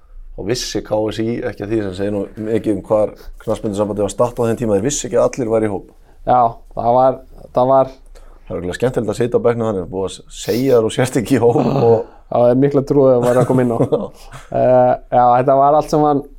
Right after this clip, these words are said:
Speaker 2: frekar sérstakt og, hérna, án að tala um það fyrir, þegar það var verið að, hérna, þegar við spilum þessa leiki,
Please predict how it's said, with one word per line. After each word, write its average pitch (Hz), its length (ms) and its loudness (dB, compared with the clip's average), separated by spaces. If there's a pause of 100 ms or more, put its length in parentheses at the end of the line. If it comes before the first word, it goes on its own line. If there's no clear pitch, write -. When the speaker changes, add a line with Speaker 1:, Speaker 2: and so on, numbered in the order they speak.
(580)
Speaker 2:
frekar 127 240 2
sérstakt 139 480 2
og, 123 320 4 (720)
hérna, 120 400 0 (540)
án 123 120 0
að 123 60 -6
tala 139 300 4
um 147 100 4
það 139 120 0
fyrir, 151 360 4 (240)
þegar 131 260 0
það 135 220 4
var 135 160 2
verið 139 240 4
að, 131 240 2 (140)
hérna, 123 340 -4 (1200)
þegar 123 160 -4
við 127 140 -4
spilum 147 400 4
þessa 135 180 4
leiki, 147 560 2